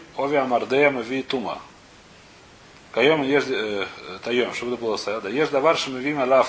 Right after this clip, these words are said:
טומאה ממש, לטומאה זוהי, מדבריהם". И этот человек должен будет הזоя מדבריהם.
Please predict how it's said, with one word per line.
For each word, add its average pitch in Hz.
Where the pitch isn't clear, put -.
טומאה 131
ממש, 101
לטומאה 151
זוהי, 117
מדבריהם". 101
И 113
этот 127
человек 170
должен 143
будет 139
הזоя 135
מדבריהם. 113